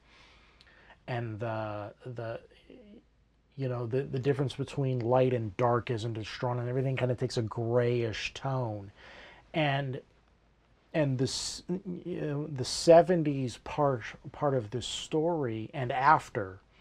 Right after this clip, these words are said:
is all, it's all reflecting kind of this end of an era, this end of a friendship, this end of a,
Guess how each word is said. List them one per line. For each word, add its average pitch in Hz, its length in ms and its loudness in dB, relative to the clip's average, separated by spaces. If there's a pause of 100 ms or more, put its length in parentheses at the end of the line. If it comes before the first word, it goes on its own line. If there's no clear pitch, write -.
(600)
is 139 300 2
all, 135 880 6 (880)
it's 143 160 2
all 160 160 12
reflecting 156 560 4
kind 147 320 0
of 127 160 2
this 127 180 -2
end 131 240 0
of 120 140 4
an 117 100 -4
era, 113 460 -4
this 113 220 -10
end 127 260 -2
of 117 160 -4
a 113 60 -4
friendship, 131 840 -4
this 107 200 -8
end 120 220 -6
of 113 180 -8
a, 107 180 -8